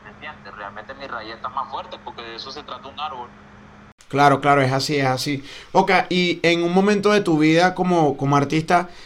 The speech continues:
Speaker 2: ¿también, este, te has planteado en dedicarte solo a una cosa? O sea, no solo a una cosa, sino que... Por ejemplo, ahorita, o sea, me comentas que estás ilustrando, estás diseñando.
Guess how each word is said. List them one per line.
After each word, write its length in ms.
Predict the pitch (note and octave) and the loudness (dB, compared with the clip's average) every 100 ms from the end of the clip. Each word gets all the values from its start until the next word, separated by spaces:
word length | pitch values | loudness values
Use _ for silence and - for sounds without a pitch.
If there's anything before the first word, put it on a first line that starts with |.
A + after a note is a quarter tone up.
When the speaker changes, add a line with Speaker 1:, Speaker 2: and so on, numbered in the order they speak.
| - - | -20 0
Speaker 2:
¿también, 800 | D3+ D3+ D3 D3 D3+ D3+ E3 E3+ | 4 4 2 2 4 4 2 0
este, 680 | E3+ E3 - D#3+ D3+ C#3 C3 - | -2 -2 2 4 6 6 2 0
te 80 | C#3 | 0
has 80 | |
planteado 1080 | B2+ D#3+ E3 E3 E3+ E3 E3 E3+ E3+ D#3+ C#3 | 2 2 2 4 6 8 8 8 6 4 2
en 340 | D3 D3 C#3+ C3+ | 0 0 0 2
dedicarte 600 | D3 C#3+ C#3 C#3+ C#3 D#3+ | 4 4 4 2 2 0
solo 560 | - E3 E3+ F3 - - - | 2 4 4 4 2 -2 0
a 100 | C#3 | 2
una 200 | C#3 D#3 | 2 0
cosa? 280 | B2+ B2 - | -2 -4 -6
O 40 | |
sea, 300 | C3 D3+ A2+ - - - | 0 2 2 -4 -18 -8
no 160 | D3+ D#3 | -4 2
solo 200 | G#3+ G#3+ | 6 8
a 20 | |
una 240 | G#3+ G#3+ | 8 4
cosa, 380 | G#3+ G3+ F#3+ G#3 | 6 6 6 -2
sino 480 | G#3 F3+ E3 D#3+ D#3 | -4 -2 0 0 0
que... 540 | D#3+ D#3+ D#3 D3 B2+ - - - - - - - | 2 4 4 2 0 -8 -20 -20 -20 -20 -20 -10
Por 140 | D#3 D3 | 0 2
ejemplo, 440 | D3+ D#3 E3+ E3+ | 2 2 4 6
ahorita, 480 | D#3 D3 D#3 E3 E3 | 8 8 6 6 4
o 20 | |
sea, 180 | D#3+ D#3+ | 4 2
me 120 | D3+ | 0
comentas 340 | C#3 C3+ C3 D3+ | -2 -2 -2 -4
que 80 | D#3+ | -4
estás 280 | D#3 C#3 C#3+ | 0 0 2
ilustrando, 520 | D#3 C#3+ D#3 D#3+ D3 | 2 2 2 2 0
estás 200 | C#3+ B2+ | -2 -2
diseñando. 760 | C#3+ C#3+ C3+ D3+ D3+ D3 D3+ | 0 0 2 2 2 0 -2